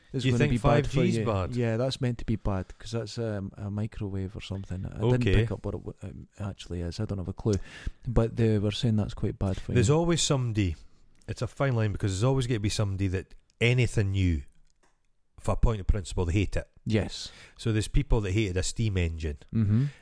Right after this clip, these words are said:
Speaker 2: The folk thought that going on a steam engine, the human body would be just torn asunder.
Speaker 1: Mm-hmm.
Speaker 2: As fa-, a horse was as fast as man was meant to,
Speaker 1: Mm-hmm.
Speaker 2: the speed of a horse. So I'm kinda, the, the kinda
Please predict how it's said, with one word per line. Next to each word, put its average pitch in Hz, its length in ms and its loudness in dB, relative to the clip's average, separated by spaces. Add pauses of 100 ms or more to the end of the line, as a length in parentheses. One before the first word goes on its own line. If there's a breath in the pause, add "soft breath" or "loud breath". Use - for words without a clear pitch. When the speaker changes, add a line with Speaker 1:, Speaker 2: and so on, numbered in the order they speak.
Speaker 2:
The 101 80 -2
folk 151 360 -2
thought 107 360 2
that 92 200 -4
going 135 300 0
on 120 140 0
a 104 60 0
steam 107 360 -2
engine, 90 480 0
the 92 120 -4
human 131 420 -2
body 95 400 2
would 87 180 -6
be 101 100 -4
just 90 220 -4
torn 101 280 6
asunder. 110 460 -2 (240)
Speaker 1:
Mm-hmm. 110 240 4 (100)
Speaker 2:
As 104 140 0
fa-, 135 300 0 (320)
a 92 60 2
horse 123 400 2
was 104 120 -4
as 107 120 -2
fast 107 380 -2
as 90 100 -4
man 95 280 0
was 90 140 -6
meant 92 320 -6
to, 87 180 -4 (240)
Speaker 1:
Mm-hmm. 98 220 0
Speaker 2:
the - 60 0
speed 117 240 -2
of 92 80 -2
a 90 40 2
horse. 90 320 -2 (960 loud breath)
So 123 180 -2
I'm 110 160 -2
kinda, 123 360 2
the, 101 140 0
the 104 120 -4
kinda 107 400 2